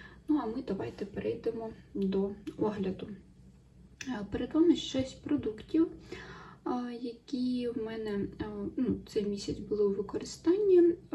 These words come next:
пот-, мені потрібно було використати кожного з них по десять разів. І, е, якщо, ну, ті засоби, які я не використала, залишаються на, далі,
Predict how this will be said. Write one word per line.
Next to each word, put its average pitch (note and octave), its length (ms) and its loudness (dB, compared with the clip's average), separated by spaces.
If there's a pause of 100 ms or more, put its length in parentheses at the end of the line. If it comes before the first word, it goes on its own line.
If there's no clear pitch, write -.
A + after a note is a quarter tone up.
(400)
пот-, A#3 220 -2
мені C4 160 4
потрібно B3+ 500 0 (120)
було G#3+ 140 0
використати C4+ 920 -2 (200)
кожного A3 600 -2 (180)
з G#3 80 -8
них A3+ 280 -6 (120)
по G#3 180 -2
десять G#3+ 500 -4
разів. - 380 0 (920)
І, B3 240 0 (460)
е, A#3 40 -4 (300)
якщо, A3 680 -2
ну, A#3 140 2
ті G#3+ 200 -4
засоби, A3 520 0
які A3 240 -2
я A3 140 2
не G#3+ 140 -4
використала, C4 840 0
залишаються A3 840 -2
на, G#3+ 280 -4
далі, G#3 500 0